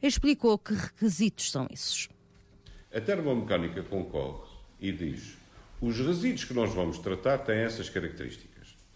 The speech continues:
Speaker 2: E põe características diferentes daquelas que são as nossas. Põe caracteri-, ou seja, pretende tratar resíduos que não são os nossos, com as características que os nossos têm.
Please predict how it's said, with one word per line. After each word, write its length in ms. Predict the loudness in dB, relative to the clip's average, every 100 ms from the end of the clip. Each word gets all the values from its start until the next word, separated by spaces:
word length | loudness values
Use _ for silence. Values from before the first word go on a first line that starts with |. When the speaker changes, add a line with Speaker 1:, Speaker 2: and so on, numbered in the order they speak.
| -8
Speaker 2:
E 100 | -4
põe 200 | 0 2
características 800 | 2 0 0 -6 -6 -4 -4 -4
diferentes 800 | -2 -2 0 0 2 0 -8 -14 -20 -20 -20 -16 2
daquelas 400 | 2 4 2 2
que 80 |
são 120 | 2 2
as 120 | 2
nossas. 360 | 0 -2 -6 -12 -14 -14 -16 -20 -20 -20 -18 -20 -20 -20 -20 -20 -14
Põe 160 | -2 0
caracteri-, 440 | 2 0 0 -2
ou 80 | -2
seja, 420 | 0 -2 -2 -6 -10 -14 -14 -16 -4
pretende 440 | 0 4 6 6 4
tratar 420 | 0 4 4 4
resíduos 400 | -2 -2 -4 -4
que 100 | 0
não 120 | 0
são 240 | 2 0
os 100 | 0
nossos, 340 | 0 -2 -2 -6
com 120 | -6
as 100 | -4
características 680 | -2 -2 -2 -8 -6 -8 -8
que 140 | -8 -8
os 120 | -4
nossos 280 | -4 -4 -6
têm. 260 | -6 -6